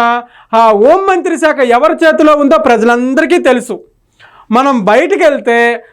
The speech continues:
పరదాలు కొట్టుకొని కొన్ని వందల వేల పోలీసులు మనతో రావాలి. ఎస్, ఎవరైనా కేసు, ఎవరైనా పోస్టులు పెడితే,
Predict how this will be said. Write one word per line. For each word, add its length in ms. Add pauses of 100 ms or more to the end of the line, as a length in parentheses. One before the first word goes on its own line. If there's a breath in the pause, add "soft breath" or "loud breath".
(320 soft breath)
పరదాలు 420
కొట్టుకొని 680 (340 loud breath)
కొన్ని 220
వందల 680
వేల 300
పోలీసులు 480
మనతో 300
రావాలి. 400 (880)
ఎస్, 200 (840 soft breath)
ఎవరైనా 760
కేసు, 360
ఎవరైనా 800 (300)
పోస్టులు 340
పెడితే, 600